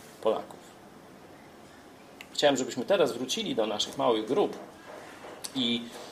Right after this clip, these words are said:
modlili się, by i nasza osobista postawa i zaangażowanie było godne tego celu i żebyśmy mieli mądrość, jak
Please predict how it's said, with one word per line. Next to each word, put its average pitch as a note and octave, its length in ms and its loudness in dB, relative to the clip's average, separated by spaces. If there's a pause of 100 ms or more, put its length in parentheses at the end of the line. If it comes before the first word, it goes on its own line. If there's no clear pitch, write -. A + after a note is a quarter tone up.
(140)
modlili C3 440 4
się, A#2 380 2 (540)
by A#2 480 6 (2250)
i F3 100 0
nasza E3 280 10
osobista C3 800 6 (1300)
postawa B2+ 680 4
i A#2 60 -10
zaangażowanie B2+ 840 4
było A#2+ 220 8
godne D#3+ 400 8
tego C3 260 2
celu F2 380 2 (920)
i F3+ 400 -2
żebyśmy C#3 360 2
mieli D3 240 6
mądrość, C#3 920 6 (580)
jak B2+ 340 6